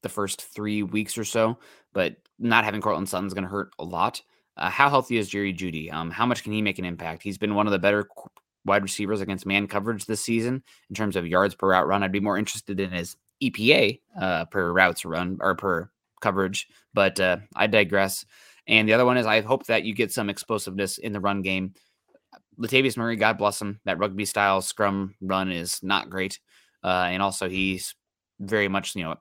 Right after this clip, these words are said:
"I'm a scat back." No, you're not. You're two hundred and fifty pounds as a running back. Like, push the pile. I'm hoping that Mike Boone comes back and provides the offense a little bit of a spark,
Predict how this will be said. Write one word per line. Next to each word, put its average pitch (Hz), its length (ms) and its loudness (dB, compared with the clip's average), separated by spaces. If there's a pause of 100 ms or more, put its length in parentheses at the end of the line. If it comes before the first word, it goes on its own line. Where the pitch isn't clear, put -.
"I'm 139 180 2
a 139 60 0
scat 170 240 2
back." - 280 4 (100)
No, 104 80 -4
you're 110 120 -4
not. 95 180 -2
You're 90 180 -6
two - 180 -6
hundred 104 240 -2
and 87 240 -8 (180)
fifty 95 260 -12
pounds 92 360 -2
as 90 80 -10
a 95 80 -2
running 90 240 -2
back. 80 200 -6
Like, 85 160 -6 (120)
push - 180 -4
the 98 60 -12
pile. 92 360 2 (840)
I'm 151 100 6
hoping 165 200 6
that 127 80 2
Mike 127 180 2
Boone 117 180 -2
comes 101 200 -6
back 95 180 0
and 95 120 -8
provides 95 340 -2
the 101 100 2
offense 95 240 -6
a 95 60 -12
little 101 160 0
bit 95 140 0
of 87 80 -4
a 87 40 -8
spark, 98 380 0